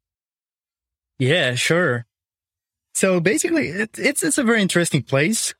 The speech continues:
It's a very small country. We're only three and a half million people. And, um, there's no a lot to do here. And, like,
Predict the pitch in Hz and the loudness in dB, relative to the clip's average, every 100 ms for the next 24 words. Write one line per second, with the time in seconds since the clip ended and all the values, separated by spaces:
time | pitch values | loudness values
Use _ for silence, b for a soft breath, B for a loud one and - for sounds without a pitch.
0 | _ - 147 143 117 156 214 208 185 - | _ -4 -2 0 0 0 2 0 0 0
1 | 165 170 165 135 143 143 131 - - - | -2 0 2 2 2 2 0 -4 -12 -14
2 | - 170 160 139 143 147 143 135 117 139 | -4 0 2 2 0 0 2 2 0 -2
3 | 151 185 180 _ _ - 123 127 123 120 | 0 -2 -4 _ _ -6 -2 0 0 2
4 | 117 120 117 117 110 107 104 104 _ _ | 2 2 2 2 2 0 -4 -8 _ _
5 | _ _ _ _ _ _ _ _ - 131 | _ _ _ _ _ _ _ _ -2 0
6 | - - 143 147 151 190 311 359 349 285 | 0 -2 0 2 2 2 2 2 2 2
7 | 262 - 233 226 247 170 131 123 123 127 | 0 0 0 2 2 2 2 0 0 0
8 | 131 | -2